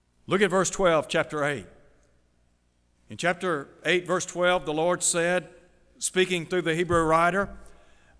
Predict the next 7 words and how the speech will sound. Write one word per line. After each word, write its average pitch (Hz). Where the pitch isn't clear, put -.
"I 170
will 175
be 160
merciful 165
to 151
their 160
unrighteousness." -